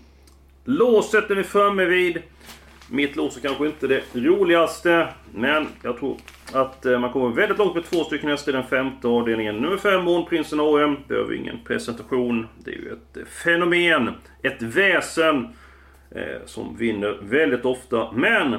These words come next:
nummer fyra, Lome Brage, eh, galopperade snabbt gåendes senast. Eh, var jättebra årsdebuten. Då var han tunt jobbad inför den starten. Kort distans är en fördel.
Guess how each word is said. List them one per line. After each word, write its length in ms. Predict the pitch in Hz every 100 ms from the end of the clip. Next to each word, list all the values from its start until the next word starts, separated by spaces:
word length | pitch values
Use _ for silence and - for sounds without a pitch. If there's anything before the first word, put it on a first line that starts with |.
| - -
nummer 400 | 123 147 139 135
fyra, 440 | 151 147 123 117
Lome 420 | 127 160 165 139
Brage, 440 | 135 139 139 127 139 135 - - - -
eh, 120 | - -
galopperade 680 | 95 110 120 160 120 123 - -
snabbt 580 | - - 208 214 - -
gåendes 580 | 202 190 175 - 143 -
senast. 560 | 180 170 165 160 -
Eh, 60 | 127 135 120 104
var 200 | 139 -
jättebra 600 | 107 107 185 - - 139
årsdebuten. 640 | 165 170 147 131 120 123 123 - - -
Då 80 | 113
var 160 | 131
han 220 | 123 117
tunt 440 | - 277 233 175 -
jobbad 320 | 220 165 156
inför 220 | 151 -
den 140 | 160 165
starten. 640 | - 131 123 131 127 - - -
Kort 280 | 226 208
distans 460 | 180 165 185 165 -
är 40 |
en 100 | 151
fördel. 440 | 143 156 147 139